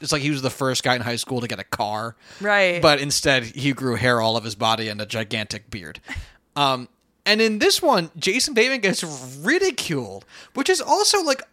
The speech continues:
Speaker 1: of the emotions you are going to feel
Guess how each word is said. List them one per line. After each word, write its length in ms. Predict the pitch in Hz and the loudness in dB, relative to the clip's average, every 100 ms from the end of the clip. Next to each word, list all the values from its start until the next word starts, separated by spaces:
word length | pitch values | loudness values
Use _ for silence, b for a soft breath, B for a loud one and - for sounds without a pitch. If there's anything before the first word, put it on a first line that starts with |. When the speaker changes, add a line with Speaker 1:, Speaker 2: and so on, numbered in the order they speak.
| - | 6
Speaker 1:
of 400 | 294 370 339 262 | 6 6 0 -4
the 140 | 285 | 0
emotions 720 | 240 208 185 185 - 160 151 127 | 0 2 0 0 -2 -2 -2 -2
you 120 | 151 | 0
are 120 | 165 | 0
going 380 | 160 143 156 165 | 0 -2 -2 -4
to 100 | 151 | -6
feel 640 | - - 139 110 78 147 | -6 -10 -10 -10 -14 -16